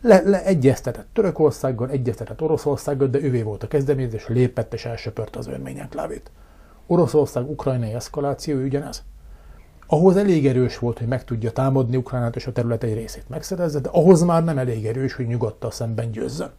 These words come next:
Itt Izraelnél ugyanezt látjuk, a Hamász nyilván erős iráni támogatással, ahhoz elég erős, hogy, hogy kirobbantson egy ilyen konfliktust, és tényleg borzasztó mészárlást rendezzen, de az, hogy hosszabb távon kitartson mondjuk az izraeli haderővel szemben,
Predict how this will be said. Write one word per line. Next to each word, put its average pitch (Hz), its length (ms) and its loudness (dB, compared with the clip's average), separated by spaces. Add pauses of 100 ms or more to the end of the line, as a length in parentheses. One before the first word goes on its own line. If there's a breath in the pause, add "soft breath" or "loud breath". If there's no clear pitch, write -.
(720 soft breath)
Itt 196 240 0
Izraelnél 165 680 0
ugyanezt 123 380 -4
látjuk, 156 440 -2 (420 soft breath)
a - 80 -16
Hamász 160 520 2 (1080)
nyilván 123 320 2
erős 117 280 -6
iráni 110 280 -6
támogatással, 147 920 -4
ahhoz 143 340 4
elég 120 300 -2
erős, 117 320 -4
hogy, 107 300 -10 (140)
hogy - 160 -14
kirobbantson 117 600 0
egy 117 120 -8
ilyen 113 200 -8
konfliktust, 143 500 -6
és 117 60 -8
tényleg 110 240 -4
borzasztó 117 480 -2
mészárlást 117 500 -12
rendezzen, 143 520 0 (540 loud breath)
de 113 140 -2
az, 156 200 0
hogy 123 240 0
hosszabb - 560 4
távon 120 380 -2
kitartson 123 500 -6
mondjuk 117 280 -6
az 117 60 -4
izraeli 120 240 -2
haderővel 113 480 -6
szemben, 123 420 -2